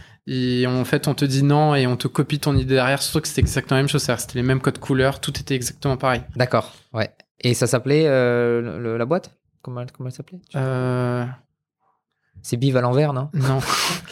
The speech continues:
Speaker 1: Non, en vrai, tu sais que je me souviens même pas. Je crois que c'est un... c'est pour ça que même, tu vois, au départ, j'ai oublié parce que je crois que parfois ton, ton cerveau, il essaye d'effacer des, des
Speaker 2: Ouais.
Speaker 1: éléments.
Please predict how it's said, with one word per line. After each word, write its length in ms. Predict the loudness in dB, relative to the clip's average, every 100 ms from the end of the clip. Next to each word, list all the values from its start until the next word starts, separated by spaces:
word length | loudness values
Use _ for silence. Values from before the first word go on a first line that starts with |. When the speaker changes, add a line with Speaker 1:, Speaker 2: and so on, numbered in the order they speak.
| -18 -6
Speaker 1:
Non, 100 | 0 2
en 180 | 4 4
vrai, 160 | 4
tu 80 | 2
sais 100 | -2
que 160 | 0 0
je 140 | 2
me 260 | 2 2 0
souviens 320 | 0 2 2
même 140 | 2
pas. 160 | 2 0
Je 80 | 0
crois 100 | -2
que 60 |
c'est 80 | 0
un... 220 | 0 -2 -2
c'est 160 | -2 0
pour 100 | -2
ça 120 | 0
que 40 | 2
même, 160 | 0
tu 140 | 0 0
vois, 80 |
au 40 | 2
départ, 220 | 2 2
j'ai 140 | 0
oublié 340 | 0 0 0 0
parce 140 | -2
que 140 | -4 -6
je 80 |
crois 100 | -6
que 100 | -8
parfois 280 | -8 -6 -4
ton, 320 | -2 -4 -4 -10 -16 -18 -6
ton 100 | 0
cerveau, 280 | 4 4 4
il 80 | 2
essaye 220 | 0 0
d'effacer 400 | 0 0 -2 -2
des, 320 | 0 0 0
des 80 | 2
Speaker 2:
Ouais. 180 | 2 2
Speaker 1:
éléments. 340 | 0 -2